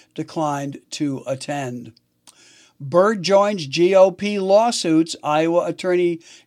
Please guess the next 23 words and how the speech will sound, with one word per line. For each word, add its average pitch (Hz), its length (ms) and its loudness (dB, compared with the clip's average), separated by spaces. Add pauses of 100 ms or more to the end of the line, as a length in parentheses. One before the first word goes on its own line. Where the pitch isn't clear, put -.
(100)
General 165 680 2
Brenna 180 540 0
Byrd 170 540 2 (440)
signed 185 400 2
on 185 300 2
to - 100 -8
lawsuits 180 640 0
challenging 175 540 -2
President 175 400 0
Joe 175 180 2
Biden's 170 520 -2 (260)
administration 170 800 -2
and 135 160 -6
Democratic-backed 165 1000 -4
laws 147 580 0 (380)
during 170 260 0
her 160 120 -2
first 175 340 -4
day 165 160 0
in 165 80 -2
office 156 420 -4 (340)
on 196 140 -2
Tuesday. 233 540 -2